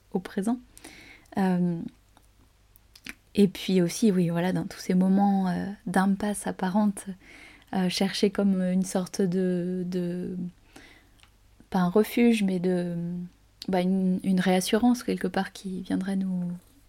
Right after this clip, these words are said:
nous certifier de ce qui va se passer pour la suite. Et, et voilà, du coup, eh bien, en fait, c'est une réalité que certains astrologues vont l'utiliser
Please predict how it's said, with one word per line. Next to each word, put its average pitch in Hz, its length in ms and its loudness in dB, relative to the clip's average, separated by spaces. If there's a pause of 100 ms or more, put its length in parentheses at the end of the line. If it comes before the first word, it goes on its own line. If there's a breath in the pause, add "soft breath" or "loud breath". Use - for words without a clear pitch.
(140)
nous 196 140 0
certifier - 640 -6
de 226 80 -4
ce 196 100 -10
qui - 140 -12
va 185 120 -4
se 180 100 -16
passer 190 340 -4
pour - 280 -16
la 180 100 -4
suite. - 440 -12 (1700 soft breath)
Et, 185 380 0 (1400 loud breath)
et 196 60 -2
voilà, 175 240 2
du 180 140 -6
coup, 247 340 0 (1160)
eh 202 60 2
bien, 190 320 0
en 185 60 0
fait, 247 200 2
c'est 220 140 0
une 190 100 2
réalité 190 560 2
que 202 140 -4
certains 214 640 -2
astrologues 190 480 -2
vont 202 120 0
l'utiliser 202 640 2